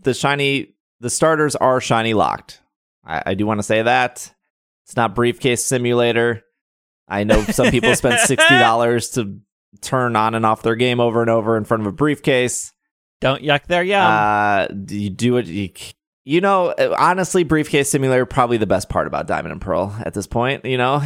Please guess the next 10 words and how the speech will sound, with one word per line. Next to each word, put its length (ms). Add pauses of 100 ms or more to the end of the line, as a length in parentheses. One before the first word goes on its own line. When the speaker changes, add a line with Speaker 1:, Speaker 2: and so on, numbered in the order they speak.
(140)
Speaker 1:
that 160
briefcase 420
was 160
really 240
well 540
animated, 720 (140)
looked 260
beautiful, 500
great 300
colors. 560